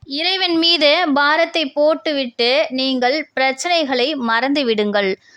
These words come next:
மற்றவரிடம் பகிர்ந்து கொள்ளுங்கள். நோய் என்பது மனதை குறித்து தொடர்புடைய நோயாகவே இருக்கக்கூடியதாக இருக்கும். அலர்ஜி சம்பந்தமானதாகவும் இருக்கும். வருமானம், மனம்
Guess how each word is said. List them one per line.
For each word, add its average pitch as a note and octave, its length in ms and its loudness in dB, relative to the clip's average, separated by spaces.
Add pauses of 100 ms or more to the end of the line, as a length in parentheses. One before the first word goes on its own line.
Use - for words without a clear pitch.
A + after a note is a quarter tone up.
(140)
மற்றவரிடம் D4+ 840 2 (200)
பகிர்ந்து D#4 440 -2
கொள்ளுங்கள். G#3+ 540 0 (120)
நோய் D4+ 360 2
என்பது B3+ 440 0 (180)
மனதை B3+ 460 0
குறித்து A#3+ 480 -2 (200)
தொடர்புடைய B3+ 640 0
நோயாகவே G#3+ 680 -2
இருக்கக்கூடியதாக G#3 1000 -2
இருக்கும். G#3 480 -6 (580)
அலர்ஜி F4 380 2
சம்பந்தமானதாகவும் B3 1400 0
இருக்கும். G#3+ 500 -2 (760)
வருமானம், D#4 760 2 (380)
மனம் C#4+ 440 0